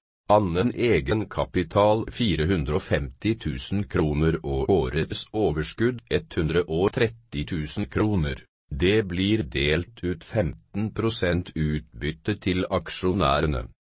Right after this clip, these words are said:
Utbytte ble A. syttifem tusen kroner, B. sekstisju tusen fem hundre kroner, C. Ett hundre og førtito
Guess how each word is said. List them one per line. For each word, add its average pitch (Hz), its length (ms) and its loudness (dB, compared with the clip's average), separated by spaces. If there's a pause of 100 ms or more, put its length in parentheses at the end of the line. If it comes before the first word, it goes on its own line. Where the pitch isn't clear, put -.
(160)
Utbytte 82 800 -2
ble 71 280 2 (440)
A. 104 400 6 (840)
syttifem 98 800 0
tusen 95 640 -4
kroner, 101 580 0 (300)
B. 80 480 2 (840)
sekstisju 82 960 -2
tusen 104 680 -2
fem 85 400 0
hundre 85 640 2
kroner, 78 560 -2 (320)
C. 90 560 0 (840)
Ett 120 220 2
hundre 80 240 0
og 80 60 0
førtito 82 680 -4